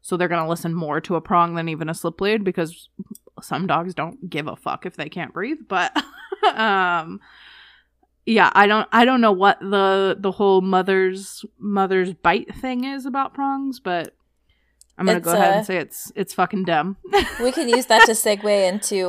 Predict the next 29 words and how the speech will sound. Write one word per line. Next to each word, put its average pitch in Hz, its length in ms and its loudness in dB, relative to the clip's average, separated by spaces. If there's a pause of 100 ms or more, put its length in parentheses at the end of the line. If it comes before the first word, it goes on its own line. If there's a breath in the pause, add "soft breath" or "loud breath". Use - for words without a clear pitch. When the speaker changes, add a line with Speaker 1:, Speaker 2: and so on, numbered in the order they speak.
Speaker 2:
electric 185 420 0
collars 180 380 -2
or 175 60 -8
shock 185 260 -6
collars, 156 400 -2
because 196 260 -4
that's 190 320 0
exactly 202 540 0
fucking 190 340 -4
like 175 280 -8
the, 180 180 -4
"Oh, 294 160 -2
it's 294 180 -2
just 294 220 -8
like 320 160 -4
a 302 60 0
tens 254 580 -4
unit." 185 540 -4 (120)
Like 202 360 6
<laughs> - 1120 -4
Speaker 1:
It's, - 320 -10
uh, 185 260 -8
don't, 165 260 -10
yeah, 156 240 -4
I 170 80 -2
Speaker 2:
No. 175 100 -2
Speaker 1:
don't 180 120 -12
know. 170 240 -14 (400 loud breath)
Um, 214 380 10